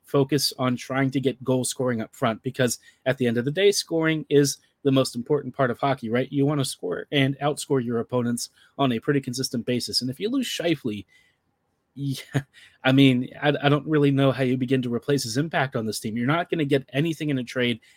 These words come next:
that's gonna help you right now. That is, bottom line, the most likely outcome. I, I really couldn't see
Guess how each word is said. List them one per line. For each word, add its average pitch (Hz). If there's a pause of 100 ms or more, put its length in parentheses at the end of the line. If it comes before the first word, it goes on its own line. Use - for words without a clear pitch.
(120)
that's 120
gonna 127
help 127
you 120
right 113
now. 104
That 135
is, 135 (360)
bottom 147
line, 123 (600)
the 143
most 135
likely 127
outcome. 98 (520)
I, 131
I 139
really 139
couldn't 143
see 120